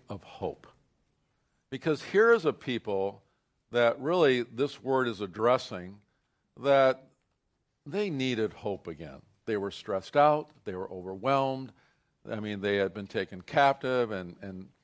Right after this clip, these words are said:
they were traded in their captivity. And then, of course,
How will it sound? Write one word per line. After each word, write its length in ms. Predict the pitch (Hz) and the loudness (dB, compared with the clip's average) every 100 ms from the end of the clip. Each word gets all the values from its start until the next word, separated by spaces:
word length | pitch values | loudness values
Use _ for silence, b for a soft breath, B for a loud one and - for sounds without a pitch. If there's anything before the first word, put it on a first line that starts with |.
| - - | -20 -10
they 140 | 95 | -10
were 160 | 90 87 | -8 -10
traded 400 | - 131 131 131 | 0 2 2 -2
in 60 | |
their 120 | 123 | -4
captivity. 720 | 117 123 113 - 120 110 117 113 | -4 0 0 0 -4 -4 -4 -4
And 160 | 104 | -4
then, 100 | 104 | -4
of 140 | 101 - | -6 -2
course, 340 | 120 113 - | 2 2 0